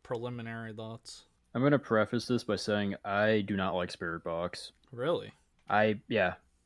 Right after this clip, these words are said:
Speaker 2: I've never really enjoyed Spirit Box because I don't really care for, like, that whole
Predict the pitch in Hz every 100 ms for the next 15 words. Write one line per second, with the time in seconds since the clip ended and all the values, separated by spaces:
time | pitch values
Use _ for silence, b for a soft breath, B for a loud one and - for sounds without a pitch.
0 | _ 113 117 110 110 107 113 113 113 107
1 | 101 104 104 101 95 90 87 87 82 -
2 | 90 87 85 90 90 90 - - - 92
3 | 98 104 107 110 107 90 - 92 92 98
4 | 104 98 104 95 92 - 95 92 95 95